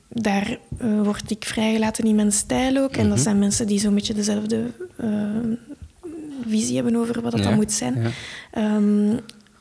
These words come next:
Speaker 1: dus voilà, op die manier, ja, er kruipt gewoon keiveel tijd in. Ik heb daar ook niet altijd tijd voor om dat te doen. Dus ik kies echt heel bewust mijn
Speaker 2: Ja.
Speaker 1: projecten waar dat ik ga gaan schilderen.
Speaker 2: En dan zeg je van, "Nee, ik kan het niet doen," of, "Ik ga het niet doen," of wat ga je dan?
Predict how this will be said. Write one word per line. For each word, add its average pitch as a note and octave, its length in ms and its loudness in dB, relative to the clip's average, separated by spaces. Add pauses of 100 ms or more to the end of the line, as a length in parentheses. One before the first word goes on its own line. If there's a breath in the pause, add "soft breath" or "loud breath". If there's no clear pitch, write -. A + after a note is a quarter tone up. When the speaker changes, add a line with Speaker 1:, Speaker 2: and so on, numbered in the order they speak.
(180)
Speaker 1:
dus G#3+ 240 2
voilà, G#3 200 2
op G#3 160 0
die G#3 120 4
manier, G3+ 420 2 (520)
ja, G#3+ 240 0
er G#3+ 120 -2 (180)
kruipt - 320 -2
gewoon A3 240 2
keiveel G#3 440 0
tijd G#3+ 320 -2
in. G#3+ 120 2
Ik G#3 120 0
heb A#3+ 80 0
daar A3 100 0
ook G#3+ 120 -4
niet A3 120 2
altijd G#3 260 -2
tijd G#3 200 -2
voor A#3+ 120 -4
om G#3+ 100 2
dat G3+ 120 -2
te A3 80 -4
doen. G#3+ 160 2
Dus G#3+ 100 2
ik G#3+ 180 0
kies A3 220 0
echt G#3+ 180 -4
heel A3+ 380 0
bewust A3 460 -2
mijn A#3 140 2
Speaker 2:
Ja. G3+ 140 0 (240)
Speaker 1:
projecten G#3+ 480 -2
waar G#3 180 0
dat G#3+ 140 -4
ik - 60 -10 (180)
ga A3 140 -6
gaan G#3+ 200 -4
schilderen. A#3+ 440 -8 (280)
Speaker 2:
En G#2 140 -2
dan F2 100 -2
zeg F2 180 0
je F2 100 -4
van, E2+ 260 -6
"Nee, F2 140 -2
ik E2+ 80 -4 (220)
kan F#2 200 -2
het A2 100 -2
niet A#2 200 -4
doen," B2 240 -4
of, - 180 -16
"Ik - 80 -18
ga G2+ 140 -4
het A#2 140 -8
niet A2+ 240 -4
doen," B2 240 -2 (120)
of - 220 -18
wat G#2+ 100 -8
ga G2 80 -4
je G2 60 0
dan? F#2+ 220 -4